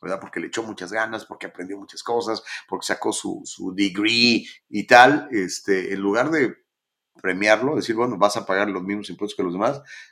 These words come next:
lo castigan. Tú vas a pagar treinta y siete por ciento más el once por ciento, ya son cuarenta y ocho por ciento. Literalmente de los seiscientos mil,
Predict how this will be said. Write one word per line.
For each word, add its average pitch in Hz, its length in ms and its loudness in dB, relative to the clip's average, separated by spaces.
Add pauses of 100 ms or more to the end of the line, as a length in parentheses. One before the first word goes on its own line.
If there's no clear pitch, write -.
(100)
lo 92 180 0
castigan. - 640 0 (240)
Tú 104 120 -4
vas 123 100 2
a 131 80 -6
pagar 135 220 0
treinta 135 280 -4
y 120 60 -2
siete 135 220 -2
por 143 120 -8
ciento 151 460 -2
más 117 380 4
el 98 100 4
once 156 220 4
por 165 140 -6
ciento, 160 420 0
ya 104 120 -4
son 95 240 -12
cuarenta - 540 -16 (100)
y - 220 -16
ocho 165 240 -6
por 123 100 -10
ciento. 92 300 -10 (480)
Literalmente 143 640 8
de 127 80 6
los 107 140 4
seiscientos 113 360 0
mil, 131 240 0